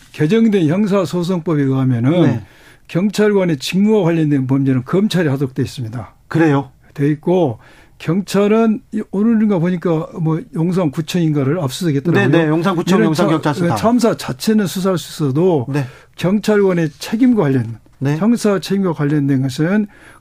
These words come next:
Speaker 1: 검찰이 수사를 해야 되는데
Speaker 2: 검찰이, 근데요, 한동훈 장관이 검수완박법으로 대형 참사,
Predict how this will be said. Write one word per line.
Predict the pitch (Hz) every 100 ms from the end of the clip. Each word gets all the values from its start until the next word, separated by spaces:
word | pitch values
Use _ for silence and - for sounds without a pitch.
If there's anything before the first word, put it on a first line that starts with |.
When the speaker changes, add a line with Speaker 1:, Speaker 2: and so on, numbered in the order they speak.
| -
Speaker 1:
검찰이 | 175 214 - 196
수사를 | 151 - 180 131
해야 | 156
되는데 | 131 127 135 160 139 -
Speaker 2:
검찰이, | 202 214 233 220 -
근데요, | - 247 294 196 208 147
한동훈 | 135 254 311 294
장관이 | 240 202 185 170 196 147
검수완박법으로 | 147 185 247 220 254 196 202 214 214 175 180 196 165 110 - -
대형 | 170 208 240
참사, | 214 226 202 185 135